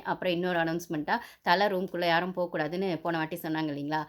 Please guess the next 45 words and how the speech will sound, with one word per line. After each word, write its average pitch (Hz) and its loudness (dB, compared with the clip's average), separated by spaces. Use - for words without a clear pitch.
இந்த 156 0
வாட்டி 175 2
பார்த்தாக்கா 156 -2
வந்து 165 2
யார் 160 4
வேணா 160 0
போலாம் 165 2
அப்படின்னு. 143 -2
ஆனா 220 -2
ஃபர்ஸ்ட் 190 -2
டைம் 226 2
மட்டும் 185 -4
போய் 202 -2
அந்த 185 0
டைல்ஸ் 175 -2
மாதிரி 175 0
ஒண்ணு 165 0
கொடுத்து 160 -4
அவங்க 160 -2
ஃபோட்டோ 165 -4
வைக்க 151 -2
சொல்லுவாங்க 139 -4
இல்லைங்களா? 143 -2
அதுக்கு 156 0
மட்டும் 160 -2
வந்துட்டு, 185 0
ம், 151 2
கனி 185 0
அக்காவை 160 -2
அனுப்பிச்சாங்க. 151 -2
அஹ், 220 6
அதுக்கப்புறம் 202 2
மத்தவங்கலாம் 190 0
எல்லாருமே 185 0
எப்போ 175 -4
வேணா 175 -2
போலாம் 170 2
அப்படின்ற 156 -4
மாதிரி 165 -2
என்னமோ 165 -2
ரொம்ப 190 -2
ஜாலி 165 2
ஆயிட்டாங்க 151 -2
கனி 156 0
அக்கா. 160 -2